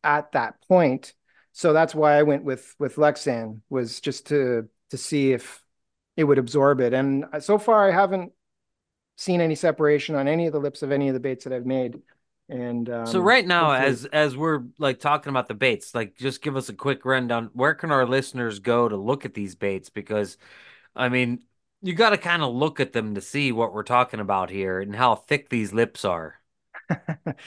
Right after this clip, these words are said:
Speaker 1: So yeah, just Lila Lures, L I L A L U R E S, on any social media platform.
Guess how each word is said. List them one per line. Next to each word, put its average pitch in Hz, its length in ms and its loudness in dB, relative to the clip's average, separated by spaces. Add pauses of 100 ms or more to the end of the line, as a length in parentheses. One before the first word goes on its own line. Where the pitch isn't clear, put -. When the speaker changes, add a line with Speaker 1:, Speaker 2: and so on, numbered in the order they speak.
(440)
Speaker 1:
So 240 120 8
yeah, 254 240 8
just 220 220 -2
Lila 262 240 8
Lures, 226 680 6
L 202 180 4
I 185 280 4
L 180 240 2
A 170 480 -2
L 160 260 0
U 160 320 0
R 151 240 4
E 151 240 -2
S, 143 460 -6
on 151 160 4
any 180 340 6
social 170 380 2
media 156 160 0
platform. 156 580 0